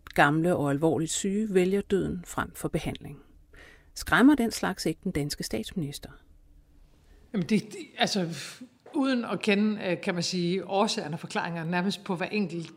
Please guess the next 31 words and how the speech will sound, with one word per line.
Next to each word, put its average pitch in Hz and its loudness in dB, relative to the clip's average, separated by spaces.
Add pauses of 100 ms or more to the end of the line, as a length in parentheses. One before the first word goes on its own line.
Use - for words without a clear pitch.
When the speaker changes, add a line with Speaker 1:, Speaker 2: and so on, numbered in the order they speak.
(200)
Speaker 2:
kan 175 2
jeg 185 6
ikke 190 0
dr-, - -10
uddrage 170 -2
noget 190 2
af 151 -4
det 156 -4
der. - -8 (720)
Øh, 170 -2
fordi 180 -2
det 165 -4
er 175 0
klart, 190 6
hvis 175 -2
det 208 0
er 175 4
skubbet 175 -2
på 240 4
noget, 208 2
som 185 -4
vi 175 0
ikke 190 -2
ønsker 196 -4
at 165 -4
skubbe - -8
på, 202 -6
er 175 -4
det 160 -4
jo 151 -2
forfærdeligt. 147 -6